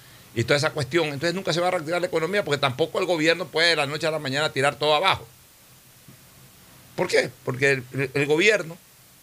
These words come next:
tiene que administrar también con un presupuesto. No puede tirar todo abajo. O sea, yo sí espero que Lazo se coma cualquier cantidad de impuestos, porque eso lo ofreció, y entre otras cosas votamos por Lazo por eso.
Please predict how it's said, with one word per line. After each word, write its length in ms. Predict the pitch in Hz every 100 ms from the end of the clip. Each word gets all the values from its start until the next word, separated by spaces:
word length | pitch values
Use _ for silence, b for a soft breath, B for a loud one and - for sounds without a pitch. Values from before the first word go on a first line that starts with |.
| - - -
tiene 360 | 160 190 202 -
que 340 | 175 151 131
administrar 680 | 147 135 151 147 127 180 202
también 260 | 185 175 196
con 100 | 185
un 80 |
presupuesto. 560 | 185 160 160 - - - - - - - - - - - - - - - - -
No 100 | -
puede 180 | 466
tirar 260 | 466 170 143
todo 200 | 147 131
abajo. 240 | 123 104 - - - - - -
O 40 |
sea, 200 | 131 120 -
yo 160 | 147
sí 120 | 208 240
espero 440 | - 269 277 165
que 80 | 160
Lazo 360 | 165 165 160 - -
se 160 | - 135
coma 220 | 170 165
cualquier 280 | 147 139 156
cantidad 300 | 156 139 147
de 80 | 156
impuestos, 340 | 131 170 135
porque 140 | 113 127
eso 100 | 180
lo 80 |
ofreció, 480 | 170 123 120 175 120 - -
y 120 | 110
entre 200 | 110 123
otras 160 | 147
cosas 240 | 156 165 170
votamos 360 | 131 156 160
por 140 | 127 143
Lazo 260 | 156 170
por 180 | 175 131
eso. 220 | 175 127